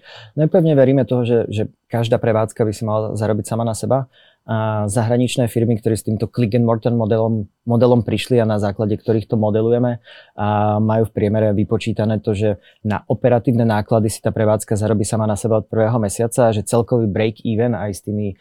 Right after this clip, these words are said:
počiatočnými nákladmi väčšinou trvá v horizonte maximálne štrnásť mesiacov.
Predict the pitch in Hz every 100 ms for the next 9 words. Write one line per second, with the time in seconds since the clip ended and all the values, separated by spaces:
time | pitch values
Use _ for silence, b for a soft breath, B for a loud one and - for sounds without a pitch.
0 | b - 113 110 110 - 131 117 104 98
1 | 113 110 131 127 B B - 110 - 117
2 | 107 110 107 104 - 107 101 110 98 104
3 | 101 113 107 98 87 107 95 92 87 -
4 | 90 - 95